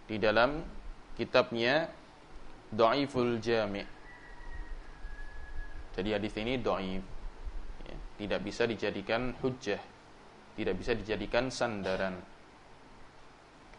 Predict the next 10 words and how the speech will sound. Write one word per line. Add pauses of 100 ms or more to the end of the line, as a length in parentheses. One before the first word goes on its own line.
(2750)
Akan
tetapi, (800)
ya, (1800)
walaupun
hadis
ini
dhaif, (500)
ya, (1200)
namun (1600)
berikutnya,